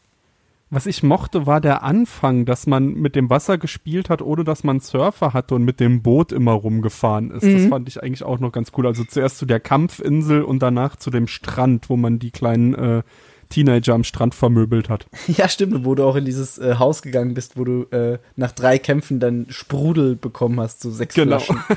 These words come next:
Speaker 1: <laughs> Das war auch immer so eine lame, so eine super lahme Belohnung. Hier hast du sechs Flaschen Sprudel. <laughs>
Speaker 2: Aber die waren a-, ab dem Zeitpunkt doch ganz nützlich, weil es war halt so,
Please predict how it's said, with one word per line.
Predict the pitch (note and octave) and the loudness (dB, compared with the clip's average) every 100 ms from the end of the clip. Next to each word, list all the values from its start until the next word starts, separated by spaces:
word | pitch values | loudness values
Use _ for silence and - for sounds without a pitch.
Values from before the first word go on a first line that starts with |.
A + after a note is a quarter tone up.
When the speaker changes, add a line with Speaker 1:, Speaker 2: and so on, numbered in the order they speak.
| - - | -4 -12
Speaker 1:
<laughs> | - A3+ - | -2 -2 0
Das | A3+ B3 | -2 0
war | G3 | 0
auch | D#3 | 2
immer | C#3 | 0
so | B2+ | 2
eine | C3+ | 2
lame, | A#2+ B2 B2 C#3 D3 C3 B2+ C#3+ - _ _ _ | 2 0 2 4 4 2 0 -2 -10 _ _ _
so | C#3+ C#3+ | -10 -4
eine | C#3 | -4
super | C#3 E3 B2+ | -4 -2 0
lahme | B2 C3+ C3+ | 0 0 -2
Belohnung. | B2+ B2 B2+ C3 A#2 A#2+ _ | -4 -2 -2 -4 -6 -12 _
Hier | D#3 C#3+ | -2 0
hast | C#3 - | 0 -4
du | C3 - _ - | -14 -16 _ -4
sechs | B2+ - | -2 -2
Flaschen | F3+ B2+ - B2+ | -2 -2 -2 -6
Sprudel. | - - C#4 C#3 A#2+ A#2 - | -4 -2 0 0 -4 -8 -6
<laughs> | - | 0
Speaker 2:
Aber | C4 E4+ | 2 2
die | A3 F#3 | 2 2
waren | B3+ F#4 - - | 2 2 -4 -2
a-, | G3+ | -2
ab | - A3+ - | 0 -4 -4
dem | A3 A#3+ | -6 -4
Zeitpunkt | A#3+ B3 - - | -4 -4 -6 -8
doch | A3+ - | -8 -6
ganz | A3+ - | -8 -8
nützlich, | C#4+ - F#3 B2 C3 | -12 -10 -10 -10 -4
weil | C#3 | -4
es | C#3+ | 0
war | F3 | 0
halt | F3+ | 0
so, | F#3+ | 0